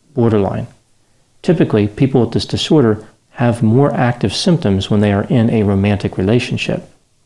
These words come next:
One could argue that these relationships activate many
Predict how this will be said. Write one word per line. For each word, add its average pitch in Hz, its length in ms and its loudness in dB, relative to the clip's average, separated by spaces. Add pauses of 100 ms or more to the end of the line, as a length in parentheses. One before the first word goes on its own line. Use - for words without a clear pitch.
(220)
One 135 180 2
could 127 140 2
argue 113 300 2
that 92 160 -4
these 107 220 0
relationships 98 760 -2 (180)
activate 135 600 -2
many 113 420 2